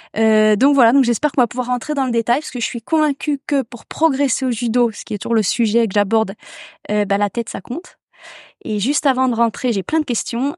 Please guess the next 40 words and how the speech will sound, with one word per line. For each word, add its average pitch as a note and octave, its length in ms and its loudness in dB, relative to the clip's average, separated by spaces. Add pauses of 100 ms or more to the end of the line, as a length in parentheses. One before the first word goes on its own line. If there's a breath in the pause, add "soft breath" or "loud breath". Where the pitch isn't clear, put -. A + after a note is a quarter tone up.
euh, G3+ 300 -6
surtout B3 240 -8
que A#3+ 60 -2
j'ai F#3+ 100 -2
pratiqué B3+ 420 -6
tes - 180 -4
exercices. G#3 560 -8 (360 loud breath)
Juste A#3+ 240 -2
avant B3+ 180 4
de A3 60 0
rentrer A#3 320 0
dans A3 80 0
le G#3 80 0
détail A3 240 0
de G#3+ 100 -6
ce - 100 -10
sujet, A3+ 300 -8
mais C4+ 60 -2
est-ce - 120 -4
que - 80 -4
tu B3 160 -6
veux A3+ 80 -2
bien B3 280 -4 (160)
te G3 160 -8
présenter ? B3+ 560 -4
Je - 80 -8
sais - 120 -4
que - 80 -16
t'es G#3 140 -2
judoka, A3 640 2
préparateur G#3 560 -2
mental, G3+ 360 -2
mais F#3+ 220 0
j'en F#3 100 -8
sais A3 160 -8
pas C4 140 -6
non B3 140 -4
plus, C#4 240 -8 (200)
j'ai G#3+ 120 -16
pas A#3+ 160 -12